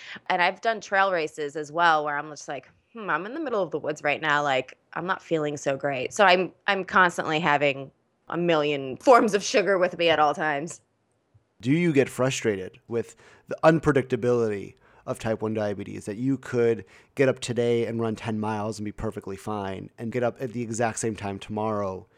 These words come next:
Speaker 2: do the exact same run, and drop to forty or go up to three hundred?
Speaker 1: I guess I've come to peace with it in a way, because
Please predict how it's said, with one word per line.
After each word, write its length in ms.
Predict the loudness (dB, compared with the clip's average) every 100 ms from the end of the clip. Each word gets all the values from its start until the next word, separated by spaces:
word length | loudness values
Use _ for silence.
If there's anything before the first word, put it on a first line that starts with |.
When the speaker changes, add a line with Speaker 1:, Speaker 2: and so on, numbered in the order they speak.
| _ -8
Speaker 2:
do 100 | -6
the 80 |
exact 380 | -4 -2 -2 -2
same 260 | -4 -6 -6
run, 520 | -4 -4 -4 -6 -12 -16 _ _ _ _ -8
and 760 | -4 -2 -4 -4 -6 -6 -8 -6
drop 320 | 0 0 0
to 100 | -8
forty 680 | -4 0 2 2 0 -2 -4 -6
or 300 | -4 -4 -6
go 260 | -6 -4
up 120 | -4 -6
to 140 | -10
three 300 | -10 -8 -8
hundred? 420 | -6 -6 -8 -16 -20 _ _ _ _
Speaker 1:
I 80 | 2
guess 320 | 4 4 4
I've 160 | 2 -6
come 200 | -6 -8
to 80 | -8
peace 340 | -10 -10 -10 -4
with 100 | 2
it 160 | 2
in 120 | 2
a 80 | -2
way, 400 | 2 4 2 -2 -14 -20 -14 -8
because 420 | -2 4 4